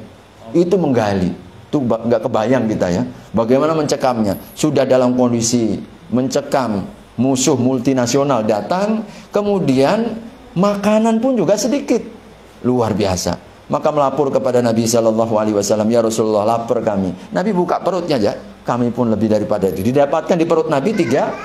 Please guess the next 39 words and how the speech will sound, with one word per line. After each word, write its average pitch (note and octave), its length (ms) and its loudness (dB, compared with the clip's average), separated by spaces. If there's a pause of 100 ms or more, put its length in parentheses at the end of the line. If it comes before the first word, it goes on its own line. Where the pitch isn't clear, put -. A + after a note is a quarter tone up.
(160)
butir D#3+ 480 2
daripada D#3+ 400 2
batu. E3+ 560 0 (400)
"Kalau F#3+ 160 2
kau G3+ 80 2
rasa F#3+ 320 4
lapar, F#3 320 2
aku G3+ 320 2
lebih G3+ 160 4
lapar F#3 320 2
lagi. E3+ 240 2
Ini C#3+ 80 0
tiga D#3+ 160 2
butir F3 320 0
sudah B2 240 2
di A#2+ 240 -2
perutku." C#3 560 -2
Itu B2+ 160 0
Nabi F#3 240 2
sallam. C3+ 400 0 (400)
Dan D3+ 160 2
ketika E3 320 2
itu D#3 240 2
Nabi D3+ 320 2
sallam, C3 560 2 (320)
kemudian B2+ 720 2 (160)
para C3 160 2
sahabat B2 320 0
mengeluh, A#2 240 0
"Ya A#2+ 160 4
Rasulullah, A2 480 2
ada G#2 80 0
satu A#2 320 0
batu G2 480 -2 (320)
yang B2+ 160 0
kami C3 240 0
nggak A2+ 160 4
bisa G#2+ 160 0
pecahkan." F2+ 640 -2